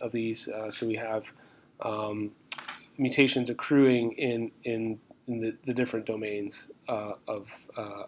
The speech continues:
of P I three kinase. Uh, and there have been lots of, uh, targeted inhibitors against P I three kinase developed. Um, they tend not to work extremely well, unfortunately, um, but, uh,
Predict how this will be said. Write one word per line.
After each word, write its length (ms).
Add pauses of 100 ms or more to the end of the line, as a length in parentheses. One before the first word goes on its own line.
of 160
P 140
I 80
three 160
kinase. 500 (580)
Uh, 200
and 140
there 80
have 100
been 180
lots 280
of, 400
uh, 360 (840)
targeted 680 (120)
inhibitors 680
against 380
P 120
I 120
three 160
kinase 440
developed. 500 (440)
Um, 400 (380)
they 100
tend 460 (420)
not 400
to 120
work 320 (140)
extremely 420
well, 260
unfortunately, 580 (640)
um, 460
but, 300
uh, 340